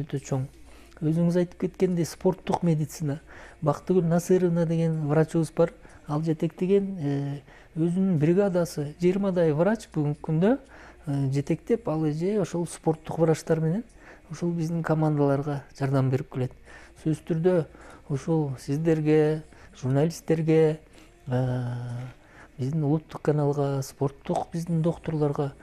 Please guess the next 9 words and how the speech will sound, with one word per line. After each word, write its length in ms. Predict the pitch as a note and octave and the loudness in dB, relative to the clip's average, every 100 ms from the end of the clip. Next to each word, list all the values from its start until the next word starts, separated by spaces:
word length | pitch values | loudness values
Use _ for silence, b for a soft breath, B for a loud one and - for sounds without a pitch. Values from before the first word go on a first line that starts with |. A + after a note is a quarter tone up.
| B B B C#3+ | B B B -6
э, 440 | C3 B2+ B2 B2+ - | -4 -2 -2 -4 -6
сөзсүз 580 | D#3 D3+ - C3+ - - | -6 -6 -4 -6 -6 -2
жалпы 320 | C#3+ D3+ - | 0 0 0
элге, 580 | D3+ C#3+ E3 F#3 F3 E3 | 2 4 4 4 4 4
коомго 720 | - - F3+ F#3+ F3+ E3 D3+ - - - - | 0 2 4 4 4 2 2 -2 -20 -18 -8
ушу 300 | C#3+ - G3+ | -6 -2 0
балбандарды 600 | E3 E3 E3+ E3 E3+ E3 | 2 2 2 4 4 4
даңазалап 540 | D#3+ F#3 F3+ F#3 E3 - | 4 4 2 2 0 -2
көтөргөн, 520 | D#3+ F3 E3 F#3+ | -2 0 2 2